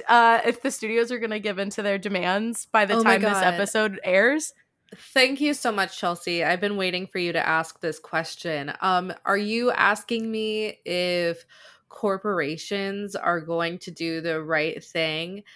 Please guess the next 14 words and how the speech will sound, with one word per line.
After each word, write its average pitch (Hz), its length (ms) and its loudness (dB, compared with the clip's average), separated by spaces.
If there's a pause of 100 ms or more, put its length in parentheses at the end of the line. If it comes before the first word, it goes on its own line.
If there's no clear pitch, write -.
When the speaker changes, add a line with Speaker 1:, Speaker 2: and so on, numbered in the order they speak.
(280)
Speaker 2:
and 170 460 0
allow 165 460 2
workers 175 840 -4
more 160 760 -4 (100)
right, 160 600 -4 (180)
you 180 100 -12
know, 165 160 -2
to 170 400 -6
their 160 220 -2
work 156 500 -6
and 156 140 -6
also 160 460 -6
allow 165 420 -2
them 160 500 -6